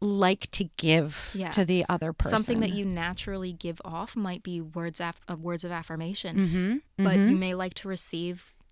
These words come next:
Speaker 2: acts of service. You know, it, it,
Speaker 1: Exactly.
Speaker 2: it's very, it, it's very interesting. So, like,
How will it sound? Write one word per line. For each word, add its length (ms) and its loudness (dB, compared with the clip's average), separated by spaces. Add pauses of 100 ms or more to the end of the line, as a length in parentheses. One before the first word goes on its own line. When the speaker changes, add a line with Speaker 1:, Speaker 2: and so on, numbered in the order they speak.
Speaker 2:
acts 200 -8
of 100 -14
service. 480 -12
You 120 6
know, 60 -2
it, 40 -2
it, 0 -
Speaker 1:
Exactly. 560 0
Speaker 2:
it's 160 -8
very, 520 -4
it, 260 -8
it's 240 -6
very 260 -2
interesting. 640 -4 (260)
So, 160 -2
like, 180 2